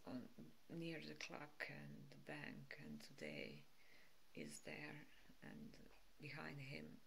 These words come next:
in that space was the river. Uh, I remember we was, uh, teleported, I could say, in my street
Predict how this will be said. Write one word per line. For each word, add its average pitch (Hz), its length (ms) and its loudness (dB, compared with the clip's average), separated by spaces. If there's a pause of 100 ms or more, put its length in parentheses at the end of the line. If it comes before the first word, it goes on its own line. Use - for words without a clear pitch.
(260)
in - 180 -2
that 78 200 2 (500)
space - 560 8
was 131 300 2 (140)
the - 60 -2
river. 143 400 2 (1900)
Uh, 170 420 6 (760)
I 196 100 10
remember 175 580 6 (600)
we - 180 -2
was, - 540 2
uh, - 240 -2 (840)
teleported, - 840 0 (580)
I - 120 2 (100)
could 143 140 -4
say, 139 600 6
in 147 140 0 (220)
my - 420 -2 (1200)
street - 600 8